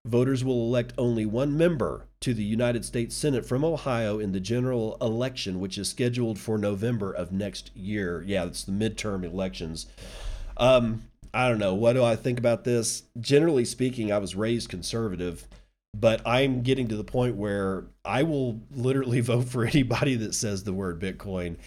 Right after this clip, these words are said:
and has good things to say about it. I know that's a terrible,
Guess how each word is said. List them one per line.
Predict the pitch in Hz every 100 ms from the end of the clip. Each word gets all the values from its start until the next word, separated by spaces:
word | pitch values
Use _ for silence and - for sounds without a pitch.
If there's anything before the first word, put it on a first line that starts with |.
| - - 110
and | 101 92
has | 95 110 95
good | 107 120 98
things | 104 90 -
to | 82
say | 82 78
about | 69 65
it. | 65 -
I | 117
know | 113 101
that's | 107 117
a | 101
terrible, | 92 - - 117 120 123 110 90 73